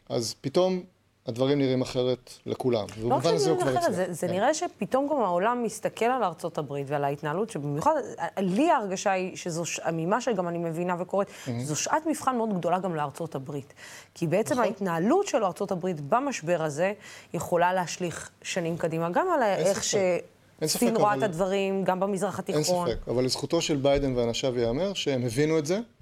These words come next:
Speaker 1: ומהרגע שהם עלו לשלטון, במובן מסוים כבר התכנ-, התכוננו ל-, לאירוע הזה, למרות שהם לא צפו אותו, ככל שידוע לי. אני מדבר על, נגיד, לפני שנה.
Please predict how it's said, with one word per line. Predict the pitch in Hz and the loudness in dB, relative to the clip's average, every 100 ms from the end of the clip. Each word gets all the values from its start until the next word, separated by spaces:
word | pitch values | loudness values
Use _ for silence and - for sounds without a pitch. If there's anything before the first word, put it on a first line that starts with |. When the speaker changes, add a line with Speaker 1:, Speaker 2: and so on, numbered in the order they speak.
| - | -4
Speaker 1:
ומהרגע | 123 127 131 160 | 0 2 2 2
שהם | 165 160 | 0 0
עלו | 139 143 | 2 2
לשלטון, | 143 131 120 147 202 190 165 | 0 -4 -4 -4 -2 -6 -8
במובן | 139 127 123 123 156 | -4 -2 0 0 0
מסוים | - 147 139 | 0 -2 -2
כבר | 131 | -2
התכנ-, | 123 - 143 135 143 | -2 -2 0 0 0
התכוננו | 147 - 147 131 139 160 | -4 -2 2 2 2 2
ל-, | 143 123 117 117 | 2 2 0 -4
לאירוע | 123 117 113 113 117 123 123 170 | -4 -4 -4 -4 -2 0 2 2
הזה, | 196 | 2
למרות | 160 139 147 | 0 2 0
שהם | 151 131 - | 0 -2 -2
לא | 139 | -4
צפו | 131 139 131 | -4 -4 -6
אותו, | 117 120 - - - _ _ _ _ - 135 143 | -6 -6 -12 -14 -20 _ _ _ _ -16 -10 -4
ככל | 143 131 | 0 0
שידוע | 131 117 117 | 2 2 2
לי. | 110 101 - - | 2 -2 -6 -10
אני | 113 | -6
מדבר | 113 120 | -2 0
על, | 113 | 0
נגיד, | 110 110 107 | -2 -6 -8
לפני | - 117 | -4 -4
שנה. | - 110 | -2 -2